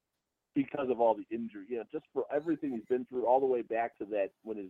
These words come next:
knee completely collapsed in Seattle, on that, on a non-contact play, and you just watched his leg literally fall apart right before your eyes after he'd had that charmed season, and he just hasn't been the same guy since.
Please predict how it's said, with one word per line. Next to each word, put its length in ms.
knee 240
completely 600
collapsed 560
in 200
Seattle, 640
on 140
that, 140
on 120
a 80
non-contact 920
play, 300
and 80
you 60
just 240
watched 300
his 240
leg 480
literally 500
fall 380
apart 280
right 200
before 280
your 140
eyes 220
after 220
he'd 140
had 160
that 140
charmed 320
season, 400
and 80
he 80
just 140
hasn't 320
been 140
the 160
same 240
guy 200
since. 240